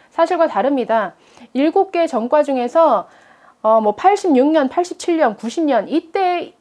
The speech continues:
일어난 경미한, 어, 뭐 집시법 위반 같은 그, 어, 전과에 대해서는 사면 복권이 되었지만 그럼에도 불구하고 또 반복적으로 저지른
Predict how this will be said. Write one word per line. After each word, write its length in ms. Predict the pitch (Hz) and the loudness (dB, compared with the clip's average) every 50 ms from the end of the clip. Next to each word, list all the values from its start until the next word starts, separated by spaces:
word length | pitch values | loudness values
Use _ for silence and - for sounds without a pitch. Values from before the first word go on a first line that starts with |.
| _ _ | _ _
일어난 840 | - 214 214 226 247 269 311 302 262 220 214 233 277 339 349 330 - _ _ _ _ _ | -6 -4 -2 -2 0 2 2 2 2 2 0 0 -2 -4 -6 -10 -14 _ _ _ _ _
경미한, 640 | - - 226 254 277 311 339 330 302 269 214 190 - - _ _ _ _ _ _ _ _ _ _ _ _ _ _ _ _ | -4 -2 0 0 2 2 2 2 2 0 0 -2 -8 -14 _ _ _ _ _ _ _ _ _ _ _ _ _ _ _ _
어, 280 | - 208 214 208 208 202 | -6 -2 -2 0 -2 0
뭐 100 | 196 196 | -2 -2
집시법 540 | 196 - 277 269 - 359 349 - 294 262 196 | 0 0 -2 0 0 -2 -2 0 0 0 0
위반 300 | 214 233 277 349 349 339 | 0 -2 0 0 0 2
같은 640 | 302 285 277 - - 240 202 220 247 208 175 170 165 | 0 -2 -4 -4 -4 -4 -2 -2 -2 -4 -8 -10 -14
그, 680 | - - - 247 247 240 233 208 190 180 180 175 - - _ _ _ _ _ _ _ _ _ _ _ _ _ _ _ | -12 -6 -4 -2 0 0 0 0 -2 -4 -4 -6 -8 -12 _ _ _ _ _ _ _ _ _ _ _ _ _ _ _
어, 360 | - 196 202 196 185 185 185 185 | -4 -2 -2 -2 -2 -2 -4 -4
전과에 460 | - 233 247 269 269 320 330 330 330 262 | -2 -2 -2 0 2 2 2 2 2 4
대해서는 560 | 302 254 240 247 254 226 233 302 311 254 220 | 2 2 2 2 0 -2 0 0 0 0 -2
사면 320 | - - 311 320 339 311 | -4 -4 -2 0 0 0
복권이 400 | 294 233 208 - - 269 269 269 | 0 -2 -6 -4 -4 -4 -4 -6
되었지만 1040 | 269 - 220 233 285 339 339 - - 233 214 240 277 311 302 269 220 175 165 160 160 - _ _ _ _ _ _ _ _ _ | -6 -2 2 2 2 2 2 -2 -4 -4 -2 0 0 0 0 0 0 -2 -4 -10 -14 -16 _ _ _ _ _ _ _ _ _
그럼에도 440 | - 277 320 381 392 392 370 381 330 | 0 2 2 2 2 0 -2 -4 -4
불구하고 560 | - 254 233 233 269 277 254 220 226 233 226 | -2 -4 -4 0 2 0 2 2 0 -2 0
또 140 | - 370 349 | -2 -2 -2
반복적으로 800 | - - 196 220 240 349 359 370 - - 285 262 240 240 254 247 | -2 -4 -4 -2 0 -2 -2 -2 -2 0 0 0 2 0 -2 -2
저지른 600 | - 208 190 214 240 233 277 302 269 202 170 | -2 -4 -4 -4 -4 -2 0 0 -2 -2 -6